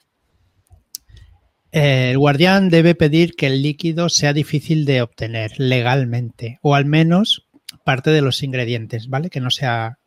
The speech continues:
nada fácil. ¿Y cómo se hace? Bueno, pues debemos macerar el cadáver una semana, ¿vale?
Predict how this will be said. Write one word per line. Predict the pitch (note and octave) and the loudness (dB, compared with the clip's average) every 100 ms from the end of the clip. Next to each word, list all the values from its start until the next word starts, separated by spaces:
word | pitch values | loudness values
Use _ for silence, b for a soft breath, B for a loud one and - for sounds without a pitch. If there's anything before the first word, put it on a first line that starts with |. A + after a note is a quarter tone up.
| _ | _
nada | C3 A#2 | -4 -4
fácil. | - G#2+ - B2+ A#2 - _ b b b b b b b b _ _ _ _ _ _ - | -4 -8 -6 -8 -10 -12 _ b b b b b b b b _ _ _ _ _ _ 2
¿Y | F#3+ D#3+ | 4 4
cómo | - F#3 | 4 4
se | F3+ F#3+ | 4 4
hace? | G3+ C3 A#2 | 2 2 0
Bueno, | B2 A2+ G#2 - _ - | 0 0 -2 -12 _ -2
pues | - D#3+ C#3 | 2 4 4
debemos | D3+ F3 G#3 G3+ | 4 4 4 4
macerar | G3 - D3+ B2+ | 2 4 2 2
el | B2+ | 0
cadáver | B2+ C3 F#3 A#3 - | 0 0 2 0 0
una | F#3+ F#3+ | 0 2
semana, | - D3 D3 F#3 A#3+ D4 _ _ _ _ _ _ | 2 -2 -2 -2 -4 -6 _ _ _ _ _ _
¿vale? | D3 D3 C#4 | -10 -10 -10